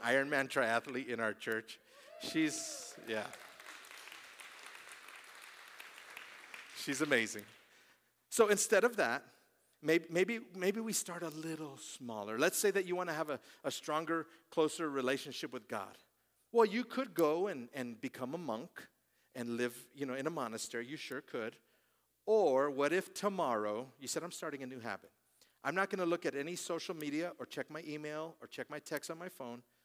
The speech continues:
until I do my Bible reading." Just one small habit. That one change,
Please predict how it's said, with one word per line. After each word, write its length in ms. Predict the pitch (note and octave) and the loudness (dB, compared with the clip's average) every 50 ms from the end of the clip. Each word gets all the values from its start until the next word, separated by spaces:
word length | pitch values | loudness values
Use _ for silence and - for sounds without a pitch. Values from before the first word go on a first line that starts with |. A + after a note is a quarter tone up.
| _ _ _ _ _ | _ _ _ _ _
until 280 | B2+ A#2 A2+ - C3+ A#2 | -8 -8 -6 -2 0 0
I 80 | A2 G#2+ | 0 0
do 120 | G#2+ G#2+ | 0 -4
my 120 | G#2 G2+ | -6 -6
Bible 280 | F#2 - F#2 F2+ F#2 F#2 | -6 -6 -8 -8 -8 -12
reading." 260 | F#2 F#2+ - - _ _ _ _ _ _ _ _ _ _ _ _ _ _ _ _ _ _ _ _ _ _ _ _ | -16 -16 -18 -20 _ _ _ _ _ _ _ _ _ _ _ _ _ _ _ _ _ _ _ _ _ _ _ _
Just 200 | - G3 - - | -14 -14 -4 -2
one 160 | A3 A3+ A3 | -2 0 0
small 560 | G#3+ - - - G#3 G#3 G3 G3+ G3+ F#3 - - _ | -2 -4 -4 -2 0 2 2 2 2 0 -4 -8 _
habit. 340 | - - C#3 A2 - F2 - - _ _ _ _ _ _ _ _ _ - _ _ _ _ | -4 -2 -2 -2 -2 -4 -10 -12 _ _ _ _ _ _ _ _ _ -20 _ _ _ _
That 240 | C#3+ E3 F#3 F#3 - | 4 4 4 4 2
one 260 | F#3 G3 G3+ G#3 G#3 | 0 2 2 0 0
change, 560 | G3+ - - F#3+ D#3 C3+ B2 A2+ G#2+ G2 - | -4 -4 -2 -2 -2 0 -2 -4 -6 -8 -12